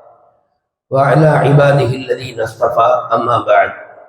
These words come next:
قال الله سبحانه وتعالى في كلامه القديم:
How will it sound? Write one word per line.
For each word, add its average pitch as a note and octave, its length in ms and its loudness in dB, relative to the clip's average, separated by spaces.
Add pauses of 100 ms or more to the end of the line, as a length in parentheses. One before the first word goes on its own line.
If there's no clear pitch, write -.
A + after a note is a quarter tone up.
(880)
قال E3 200 4
الله D#3+ 420 4
سبحانه D#3+ 580 0
وتعالى D3+ 600 0
في D#3+ 140 -2
كلامه C3+ 540 -2
القديم: C3 600 -4